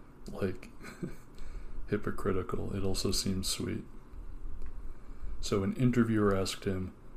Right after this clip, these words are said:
"What are your morals or guiding ideas?" And Dolph said,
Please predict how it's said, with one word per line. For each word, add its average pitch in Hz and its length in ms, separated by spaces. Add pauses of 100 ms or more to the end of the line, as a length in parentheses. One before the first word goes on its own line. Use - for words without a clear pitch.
(120)
"What 107 220
are 123 120
your 110 160
morals 101 460
or 95 80
guiding 95 520
ideas?" 92 640 (120)
And 107 120
Dolph 95 320
said, 95 340